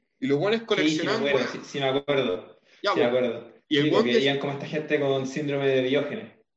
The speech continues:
Speaker 1: Sí, pues, weón. Que, aunque ma-, mal hecho el síndrome de Diógenes, pues, weón. Debería ser todo lo contrario. No, yo creo que ahí hay un error del nombre, deberían, deberían cambiarlo, weón. Pero bueno, detalle para otra ocasión.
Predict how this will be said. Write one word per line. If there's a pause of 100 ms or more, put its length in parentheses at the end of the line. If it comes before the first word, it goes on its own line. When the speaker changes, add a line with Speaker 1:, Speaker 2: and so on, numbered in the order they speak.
(420)
Speaker 1:
Sí,
pues,
weón.
Que,
aunque
ma-,
mal
hecho
el
síndrome
de
Diógenes,
pues,
weón.
Debería
ser
todo
lo
contrario.
No,
yo
creo
que
ahí
hay
un
error
del
nombre,
deberían,
deberían
cambiarlo,
weón.
Pero
bueno, (300)
detalle
para
otra
ocasión.